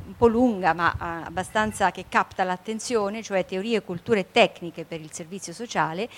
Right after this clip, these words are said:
è una laurea altamente professionalizzante. Ha una sua storia relativamente recente, ma è, ehm, negli ultimi anni è stata molto,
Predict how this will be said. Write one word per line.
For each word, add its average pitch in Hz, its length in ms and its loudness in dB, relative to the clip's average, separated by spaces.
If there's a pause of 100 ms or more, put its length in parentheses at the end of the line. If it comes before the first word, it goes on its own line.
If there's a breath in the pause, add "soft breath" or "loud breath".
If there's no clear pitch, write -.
(460 loud breath)
è 247 120 8
una 247 180 4
laurea 240 460 4
altamente 220 560 -4
professionalizzante. 185 1200 -6 (800)
Ha 233 60 12
una 202 160 4
sua 214 180 -2
storia 190 920 6
relativamente 208 720 2
recente, 220 720 2 (360 loud breath)
ma 285 380 8
è, 247 440 6
ehm, 202 720 2
negli 214 200 -2
ultimi 269 380 4
anni 185 420 2
è 208 60 0
stata 202 440 2
molto, 202 560 4